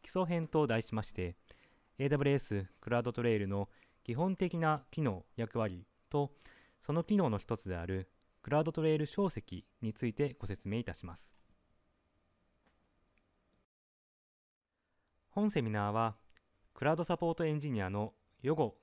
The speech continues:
が担当いたします。私は、今回ご紹介するクラウドトレイルをはじめとしたセキュリティに関連するエーダブリューエスサービスの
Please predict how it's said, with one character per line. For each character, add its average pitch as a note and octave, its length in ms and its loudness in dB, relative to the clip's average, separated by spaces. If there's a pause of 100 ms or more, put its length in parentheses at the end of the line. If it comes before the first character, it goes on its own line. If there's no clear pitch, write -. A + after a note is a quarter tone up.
が C#3+ 300 -2
担 G2 180 -4
当 F2+ 140 -8
い - 20 -8
た F2 120 -12
し - 100 -18
ま A2+ 140 -6
す。 - 180 -18 (1600)
私 E3+ 320 -6
は、 F3+ 200 0 (400)
今 G#3+ 220 -2
回 G#2 160 -2
ご G#2 100 -8
紹 G#2+ 180 -6
介 G#2 180 -4
す - 120 -12
る G#2+ 260 -4 (200)
ク - 80 -8
ラ B2 140 -2
ウ - 20 -6
ド A#2+ 80 -6
ト A#2+ 80 -6
レ A2+ 120 0
イ G#2+ 40 -4
ル G2+ 100 -4
を G2 60 -6
は G2 120 -8
じ G2 60 -10
め G2 140 -6
と G2+ 80 -10
し - 80 -18
た B2+ 180 -6 (460)
セ - 120 -14
キ - 120 -8
ュ - 20 -2
リ G3+ 60 -4
テ G3+ 140 -6
ィ F#3+ 60 -2
に F3+ 140 -6
関 D#3+ 220 -4
連 D3+ 160 -6
す - 120 -12
る C#3+ 200 -6
エ B2+ 100 -6
ー - 20 -4
ダ C3+ 120 -4
ブ B2 60 -10
リ C3+ 80 -4
ュ - 20 -4
ー - 20 -4
エ - 20 -10
ス - 120 -20
サ C3 100 -8
ー A2 60 -6
ビ G2+ 80 -8
ス - 120 -14
の F2+ 140 -14